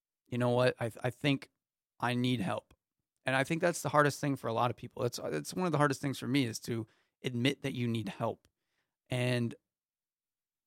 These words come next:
I think that's kind of frowned upon in this kind, these times in our country and things like that, is that people are so trying to be too strong, I guess, at,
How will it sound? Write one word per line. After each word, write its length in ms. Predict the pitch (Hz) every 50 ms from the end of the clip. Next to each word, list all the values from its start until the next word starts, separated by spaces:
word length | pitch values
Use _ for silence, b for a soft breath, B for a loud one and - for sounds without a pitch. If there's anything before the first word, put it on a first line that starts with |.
| _ _ _ -
I 80 | 127 127
think 180 | - 156 151
that's 200 | 135 135 131 -
kind 180 | - - 151 139
of 60 | 120
frowned 260 | - 135 143 147 143
upon 280 | 127 - 147 143 139 135
in 120 | 123 117
this 440 | 113 117 110 - - - - - - _ _ _ _ _ _ _ _ _ _ _ _ _ _ _ _ _ _ _ _ _ _ _ _ _ _ _ _ _ _ _ _ _ _ _ _ -
kind, 400 | - - 151 135 135 131 127 - - - _ _ -
these 280 | 135 139 139 127 -
times 680 | - - - 131 123 120 120 135 156 165 160 156 - - _ _ _ _ -
in 160 | 127 120 113
our 160 | 110 107 104
country 360 | - - 120 120 - 135 127
and 120 | 127 120 120
things 220 | 143 131 127 117
like 160 | 120 120 110
that, 240 | - 127 123 127 - _ _ _ _ _ _ _ _ _ _ _ _ -
is 160 | - 123 117
that 180 | 117 117 117 117
people 280 | - 135 123 113 117
are 140 | 120 117 104
so 540 | - - - 135 131 131 127 123 123 120 117 - _ _ _ _ _ _ _ _ _ _ _ _ _ _ _ _ _ _ _ _ _ _ _ _ _ _ _ _ _ _ _ _ _ _ _ _ _ _ _ -
trying 220 | - 170 170 170
to 40 | 156
be 300 | 127 131 139 139 131 117 - _
too 300 | - - - 190 185 175
strong, 500 | 143 - - - 139 131 120 117 117 110
I 80 | 107 104
guess, 300 | 104 107 101 101 - -
at, 160 | 110 107